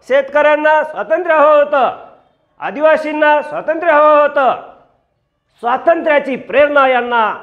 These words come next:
ब्रिटिशांविरुद्ध लढण्यासाठी ताकद देत होती. अशा प्रकारे या लढ्यामधून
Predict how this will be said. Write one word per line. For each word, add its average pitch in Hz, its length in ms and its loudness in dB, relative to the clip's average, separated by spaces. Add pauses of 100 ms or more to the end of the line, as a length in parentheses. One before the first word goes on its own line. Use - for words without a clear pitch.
(220)
ब्रिटिशांविरुद्ध 233 800 -6
लढण्यासाठी 214 720 -4
ताकद 185 540 0
देत 202 220 0
होती. 151 460 -10 (400)
अशा 160 280 -2
प्रकारे 214 840 -2
या 208 260 2
लढ्यामधून 220 840 0